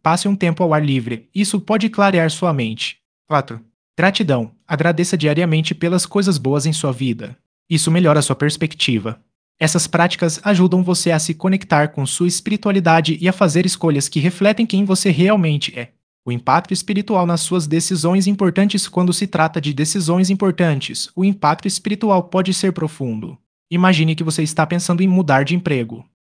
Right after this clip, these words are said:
Se você apenas considerar o salário, pode perder de vista o que realmente importa, a felicidade e a realização. Aqui está uma tabela que mostra como a espiritualidade pode impactar suas decisões.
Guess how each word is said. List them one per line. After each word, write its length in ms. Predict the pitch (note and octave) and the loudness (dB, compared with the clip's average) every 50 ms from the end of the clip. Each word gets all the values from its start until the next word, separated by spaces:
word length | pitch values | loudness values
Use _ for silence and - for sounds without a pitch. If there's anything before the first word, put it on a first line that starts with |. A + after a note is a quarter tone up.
| _ - - | _ -10 -8
Se 80 | E3+ | -4
você 220 | C3+ B2+ B2 - F3+ | -2 -2 0 0 0
apenas 360 | F3 F3+ F#3 G3 G#3+ G3 - | 0 0 0 0 0 0 -2
considerar 560 | - A3 A3+ A3 - A#3 G#3 G#3 F3+ F3 F3 | -2 -2 -2 0 0 0 0 0 0 2 0
o 60 | F3 | 0
salário, 500 | E3+ - F3 C#3+ C3+ C3+ C#3 C#3 C#3+ D#3 - _ _ _ - | 0 0 0 2 2 2 2 2 0 -4 -6 _ _ _ -2
pode 240 | F3+ G3+ G#3+ A#3+ A3+ | 0 0 0 0 -2
perder 360 | - A#3 A3 F3+ E3+ F#3 F#3 | 0 0 0 2 2 2 2
de 100 | F3+ F#3+ | 2 0
vista 320 | C#3+ D#3+ F#3+ F#3 - G#3+ | 2 0 -2 0 -2 -4
o 40 | G3 | -2
que 100 | - D#3+ | 0 0
realmente 580 | B2 D#3 F3+ G#3+ G#3+ F3+ D#3+ E3 E3+ - F#3 D#3 | 2 2 2 2 2 2 0 0 0 0 -2 -4
importa, 500 | - - C#3 B2+ A#2+ A2+ - - - _ _ - | -2 0 -2 -2 -2 -2 -6 -12 -18 _ _ -6
a 120 | C#3+ C#3+ | -6 -2
felicidade 600 | - F#3+ G3+ G#3+ - - G3+ F3 F3 G3 F3+ F3+ | 0 0 0 0 -2 -2 0 0 0 0 0 0
e 60 | D#3+ | 0
a 60 | C3+ | 0
realização. 840 | A#2+ A#2 D3+ D3+ C#3+ C#3 C3+ C3+ D#3 D#3+ D#3 - D3 A#2 G#2 G2 - _ _ _ _ _ _ - | 0 0 0 0 0 -2 -2 -2 -2 -4 -2 -4 -4 -6 -6 -8 -12 _ _ _ _ _ _ -14
Aqui 240 | B2 B2 - - | -14 -12 -10 -8
está 220 | - - - - F#3+ | -8 -6 -2 -2 0
uma 160 | G3 G3+ F#3+ | 0 0 0
tabela 440 | - E3+ D3+ C#3+ D3+ D3+ D#3 D3+ D3+ | -2 -4 -2 0 0 0 0 0 -2
que 120 | D#3 E3+ | -2 -2
mostra 420 | D#3 C3+ C#3 D#3+ E3+ - F#3+ F#3 F3 | -2 0 0 0 -2 -2 -4 -6 -6
como 260 | F3+ - G3+ G#3 G#3 | -6 -4 -2 0 0
a 40 | G3+ | 0
espiritualidade 840 | G3 - - F#3+ G3+ G3 A3 G#3 G3 G3 E3 D#3+ D#3 D#3+ D3+ F3 | 0 -2 -4 -4 -4 -2 0 0 0 0 0 0 0 0 -2 -4
pode 300 | - - G3+ G3+ G3 G3+ | -6 -2 -2 -2 0 0
impactar 460 | F#3 - E3+ D#3 - - F3 D#3+ D#3+ | -2 -2 -4 -8 -4 -2 -2 -2 -2
suas 260 | D#3 - F#3+ G3 E3+ | -2 -2 -2 -2 -2
decisões. 720 | D#3+ G3 G#3+ G3+ - F3+ C#3+ D3 B2+ A2+ A#2 C3 - - | 0 -2 -2 0 -2 -2 -2 -2 -2 -2 -6 -10 -12 -12